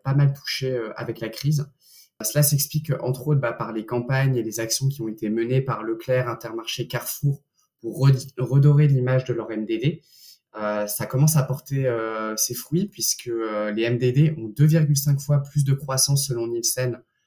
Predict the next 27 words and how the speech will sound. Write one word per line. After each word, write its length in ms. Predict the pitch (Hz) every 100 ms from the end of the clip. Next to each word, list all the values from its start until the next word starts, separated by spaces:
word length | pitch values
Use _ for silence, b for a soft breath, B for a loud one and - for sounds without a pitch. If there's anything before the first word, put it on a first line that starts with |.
| _ _ 113
euh, 40 |
lors 200 | 113 123
du 120 | 127
premier 280 | - 123 123
confinement 460 | 120 127 - 127 135
que 120 | 120
les 80 | 110
marques 220 | 127 135
nationales. 480 | 139 139 127 170 - _ _ _ _ -
Donc, 80 | 139
je 80 |
pense 200 | - 151
qu'il 120 | - -
y 40 |
a 40 |
bien 140 | 135 135
évidemment, 640 | 139 131 135 135 139 135
euh, 260 | 117 113 113
le 120 | 113
budget, 460 | 110 - 123 131
euh, 140 | 123 113
qui 160 | -
rentre 260 | 107 113 -
en 60 | 123
compte, 240 | 160 165
mais, 260 | 123 117
euh, 60 | 117